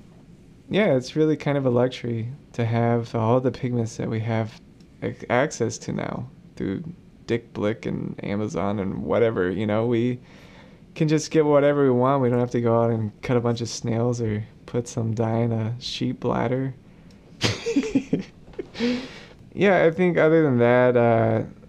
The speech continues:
I can talk about, you know, I wanted, like, actual factual things, but purple is said to be related to spirituality,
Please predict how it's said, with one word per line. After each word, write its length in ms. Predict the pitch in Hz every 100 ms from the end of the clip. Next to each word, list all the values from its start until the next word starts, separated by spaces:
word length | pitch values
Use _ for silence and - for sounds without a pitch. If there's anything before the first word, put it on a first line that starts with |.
| -
I 60 |
can 100 | 123
talk 220 | 120 120
about, 380 | 120 113 113 107 95 - - - - - - -
you 80 |
know, 140 | 139 131
I 40 |
wanted, 280 | 139 143 127
like, 320 | 120 113 - -
actual 480 | 117 120 - 117 113
factual 480 | - 127 117 127 123
things, 400 | - 120 120 120
but 320 | 123 117 117 - - - - - -
purple 720 | 156 156 156 151 147 147 127 - - - - - -
is 140 | 107
said 380 | - - 123 127
to 80 | 120
be 460 | 120 113 113 110 - - -
related 460 | - 117 123 117 110
to 120 | -
spirituality, 1160 | - - 147 143 139 - 131 131 131 131 131